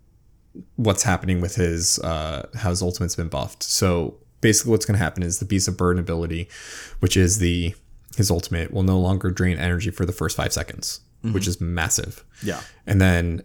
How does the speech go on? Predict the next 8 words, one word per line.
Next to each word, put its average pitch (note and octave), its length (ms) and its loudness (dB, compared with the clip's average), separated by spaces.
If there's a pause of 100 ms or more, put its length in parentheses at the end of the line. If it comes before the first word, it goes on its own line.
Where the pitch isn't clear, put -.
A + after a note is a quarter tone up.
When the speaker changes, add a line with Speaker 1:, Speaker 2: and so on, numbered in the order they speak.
(100)
Speaker 1:
it G2+ 140 4
will, F2+ 500 2
as F#2+ 220 2
you F#2 160 4
level F#2+ 360 2
it F2+ 60 2
up, G2 240 0 (380)
um, F2 500 0